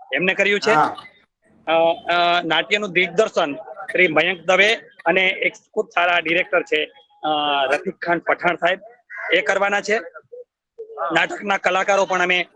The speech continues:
Speaker 1: અમદાવાદ અને ગાંધીનગરમાંથી, જે વર્ષોથી ટી વી સિરિયલો, જે નાટકો, અનેક ફિલ્મોમાં કામ કરે છે, એવા લોકોને અમે લીધા છે.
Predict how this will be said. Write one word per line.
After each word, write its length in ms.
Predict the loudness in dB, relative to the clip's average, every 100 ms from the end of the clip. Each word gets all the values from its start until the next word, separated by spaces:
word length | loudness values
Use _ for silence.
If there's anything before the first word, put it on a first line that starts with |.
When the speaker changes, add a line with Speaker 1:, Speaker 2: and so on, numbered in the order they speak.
| _ _
Speaker 1:
અમદાવાદ 560 | -2 0 2 2 4 0 0
અને 140 | -2
ગાંધીનગરમાંથી, 760 | 0 0 0 0 0 -2 -4 0
જે 100 | 0
વર્ષોથી 500 | 2 0 0 2 0 -2 -10 -6
ટી 100 | -2
વી 120 | -2
સિરિયલો, 640 | 0 2 4 4 4 2 0 -6 -14 -2
જે 100 | 2
નાટકો, 640 | 2 0 0 0 2 4 4
અનેક 420 | 0 -4 -2 -2
ફિલ્મોમાં 480 | 0 0 0 0 0
કામ 220 | 0 2
કરે 240 | 0 0
છે, 260 | -2 -4 -4 -8 -14 -6 0
એવા 140 | 0
લોકોને 320 | 0 0 0 2
અમે 120 | 0
લીધા 240 | 0 0
છે. 220 | -2 -6